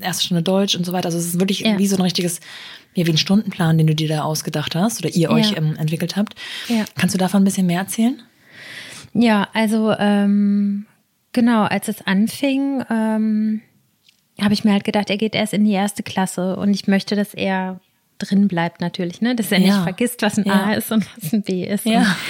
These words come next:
Speaker 2: wie Plus und Minus geht und so weiter. Und mir ist schon klar, dass wir jetzt hier nicht große Erfolge erzielen und dass, äh, er irgendwie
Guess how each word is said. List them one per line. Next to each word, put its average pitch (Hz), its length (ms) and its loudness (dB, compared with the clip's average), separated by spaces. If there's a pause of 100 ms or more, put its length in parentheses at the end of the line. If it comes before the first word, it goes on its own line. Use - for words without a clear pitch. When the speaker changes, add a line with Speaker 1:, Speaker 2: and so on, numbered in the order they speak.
(120)
Speaker 2:
wie 247 120 0
Plus 233 320 0
und 208 140 4
Minus 220 340 2
geht 202 200 -4
und 202 140 -2
so 202 80 -2
weiter. 208 400 0 (460)
Und 214 180 4
mir 202 160 4
ist 196 120 -2
schon 226 160 2
klar, 202 320 0
dass 196 180 -2
wir 202 80 2
jetzt 190 220 -2
hier 196 100 -2
nicht 190 220 -2
große 196 360 0
Erfolge 196 600 0
erzielen 196 480 2
und 180 160 0
dass, - 340 -14
äh, 190 600 0
er 190 260 0
irgendwie 185 560 0